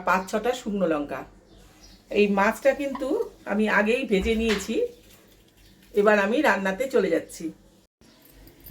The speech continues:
আমি দেখো উনুনে কড়া চাপিয়ে দিয়েছি, আর কড়াতে দিয়ে দিলাম সরষের তেল। মাছটা যেহেতু ভাজা রয়েছে, আমার খুব বেশি তেল লাগবে না। তেলটা গরম হয়ে গেছে,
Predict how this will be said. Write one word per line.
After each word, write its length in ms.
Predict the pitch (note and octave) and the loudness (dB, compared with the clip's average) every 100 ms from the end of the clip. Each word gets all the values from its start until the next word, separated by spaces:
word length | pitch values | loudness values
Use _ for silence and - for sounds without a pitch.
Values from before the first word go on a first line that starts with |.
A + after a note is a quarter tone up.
| - - | -10 -2
আমি 140 | G#3+ A#3+ | 2 2
দেখো 180 | A#3 C4 A#3+ | 2 0 0
উনুনে 280 | A#3+ A#3+ C#4 - | 2 2 2 2
কড়া 180 | G#3+ G#3+ | 2 2
চাপিয়ে 280 | A#3 A#3 A#3 | 0 -2 -4
দিয়েছি, 320 | A3+ A3 - C#4+ A#4 - - _ - - - - - - - - | -4 -4 -4 -6 -6 -12 -20 _ -20 -20 -20 -20 -20 -20 -20 -6
আর 80 | F#3 F#3+ | -4 0
কড়াতে 300 | G3+ G#3 A3 A3 | 2 2 0 -4
দিয়ে 140 | G#3 G#3 | -4 -4
দিলাম 200 | G#3+ A3+ C#4+ | -2 -2 -2
সরষের 340 | A#3+ G3+ G#3 - E3 | -2 -6 -6 -8 -6
তেল। 160 | D3 - - - - - - - - - - - - - - - - - | -8 -8 -16 -20 -20 -20 -20 -20 -20 -20 -20 -20 -20 -20 -20 -20 -16 -4
মাছটা 260 | F#3+ F#3 A3 | -4 -2 -2
যেহেতু 220 | A3 A3 G#3+ | -2 -2 -2
ভাজা 180 | G3 G3+ | -2 0
রয়েছে, 360 | A3 A#3 G#3 G#3+ - | 4 4 2 -4 -6
আমার 140 | D4+ - | -8 -10
খুব 100 | G3+ F#3+ | -12 -10
বেশি 140 | G#3+ - | -10 -8
তেল 140 | A3 G#3+ | -6 -4
লাগবে 240 | F3+ F3+ G#3 G3 | -4 -2 -2 -2
না। 60 | - - _ - - - | -6 -12 _ -20 -16 -6
তেলটা 160 | A3 A3 | -2 2
গরম 180 | A3 A#3+ C#4 | 4 6 6
হয়ে 120 | C#4+ | 6
গেছে, 220 | A3 - | 2 -4